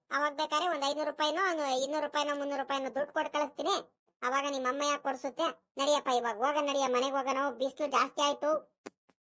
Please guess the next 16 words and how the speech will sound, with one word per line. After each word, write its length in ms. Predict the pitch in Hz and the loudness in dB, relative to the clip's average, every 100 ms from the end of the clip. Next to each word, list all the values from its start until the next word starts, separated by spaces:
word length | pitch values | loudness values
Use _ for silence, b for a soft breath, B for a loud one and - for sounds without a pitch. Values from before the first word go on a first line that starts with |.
| _ _ _ _ _ | _ _ _ _ _
ಏ, 380 | 262 339 320 269 - _ - | 0 2 2 0 -4 _ -6
ಏನ್ 260 | 262 311 339 | 0 2 2
ಬೇಡ, 200 | 311 339 339 277 - | 4 4 4 0 -6
ನನಗ್ 260 | 269 262 277 | -4 -2 0
ಇವಾಗ್ 220 | 302 285 | 0 0
ಬೇಕು 280 | 254 330 349 | 0 0 2
ಅಂದ್ರೆ 260 | 349 339 330 | 0 0 0
ಬೇಕು, 420 | 277 330 339 403 | 2 0 2 -2
ನನಗ್ 200 | 339 285 | -2 -2
ಕೊಡಿಸ್ಬೇಕು 500 | 302 311 302 320 320 | -2 -2 -2 -4 0
ಅಷ್ಟೇನೇನೆ. 680 | 269 254 - 311 311 302 277 | -2 0 0 0 0 0 -2
ಹ್ಮ್, 540 | - _ - 262 254 | -4 _ -8 -4 -4
ನೀನ್ 180 | 262 262 | -4 -4
ಕೊಡಿಸ್ಲಿಲ್ಲ 460 | 277 277 - 359 359 | -2 -2 0 0 2
ಅಂದ್ರೆ 220 | 370 381 | 2 2
ಅಂತೂ 240 | 381 359 | 2 0